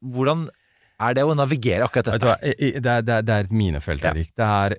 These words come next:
Speaker 2: et vanvittig minefelt, for jeg drar, jeg tok en opptelling av de sytten landene jeg har i porteføljen min, eh, som har alt for mange land, eh,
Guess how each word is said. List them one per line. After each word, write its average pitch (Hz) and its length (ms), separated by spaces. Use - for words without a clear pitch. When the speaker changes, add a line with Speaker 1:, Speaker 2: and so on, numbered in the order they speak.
Speaker 2:
et 104 100
vanvittig 101 640
minefelt, 90 420
for 104 120
jeg 104 160
drar, 95 340
jeg 107 220
tok 104 180
en 98 80
opptelling 95 400
av 95 140
de 95 100
sytten 98 480
landene 82 240
jeg 85 140
har 82 100
i 82 80
porteføljen 85 540
min, 98 160
eh, 92 160
som 90 160
har 87 220
alt 233 160
for 110 160
mange 80 160
land, 65 220
eh, 87 160